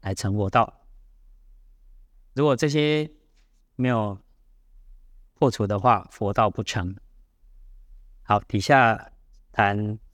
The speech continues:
佛的一个经历啊。如佛苦行六年啊，魔王来扰乱，说：“哎，刹利贵人啊，就是在讲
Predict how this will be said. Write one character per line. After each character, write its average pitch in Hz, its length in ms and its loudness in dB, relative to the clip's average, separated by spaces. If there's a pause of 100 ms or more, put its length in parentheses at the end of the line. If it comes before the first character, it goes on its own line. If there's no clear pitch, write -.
佛 104 480 0 (1000)
的 98 360 0 (440)
一 113 80 0
个 104 100 0
经 117 300 2
历 120 160 -2
啊。 - 240 -12 (1040)
如 151 420 0 (1400)
佛 127 300 2
苦 123 320 -4
行 113 280 2
六 143 220 4
年 104 400 -2 (600)
啊， 107 120 -8
魔 113 200 0
王 110 300 2
来 107 140 0
扰 104 180 0
乱， 110 240 0 (720)
说 113 400 0 (680)
：“哎， 101 300 -6 (840)
刹 127 240 4
利 120 140 2
贵 113 220 2
人 101 320 0
啊， 104 180 -4
就 117 160 0
是 113 140 0
在 110 180 2
讲 95 220 -4